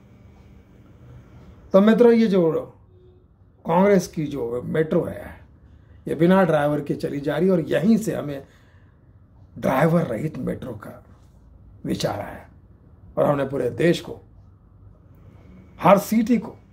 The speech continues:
मेट्रो सिटी बनाने का प्रयत्न करना शुरू कर दिया है। मित्रों, ऐसी ही कुछ नई नई योजनाएं मैं हमेशा लाता रहूंगा, लेकिन अफसोस,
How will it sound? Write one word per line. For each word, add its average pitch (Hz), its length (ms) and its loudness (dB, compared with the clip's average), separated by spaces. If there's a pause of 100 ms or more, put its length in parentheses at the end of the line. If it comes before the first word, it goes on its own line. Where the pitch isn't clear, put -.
(360)
मेट्रो 160 300 2
सिटी 139 260 -8
बनाने 123 360 -6
का 143 140 -8 (920)
प्रयत्न 135 340 -4
करना 123 280 -8
शुरू 139 240 -6
कर - 120 -12
दिया - 280 -20
है। - 200 -20 (1700)
मित्रों, 165 360 0 (1700)
ऐसी 214 260 6
ही 254 80 4
कुछ 214 200 2
नई 175 320 2
नई 175 220 2
योजनाएं 131 460 -4
मैं 117 260 -10 (800)
हमेशा 156 640 -2 (640)
लाता 131 320 -2
रहूंगा, - 480 -14 (1800)
लेकिन 139 420 0
अफसोस, - 640 -14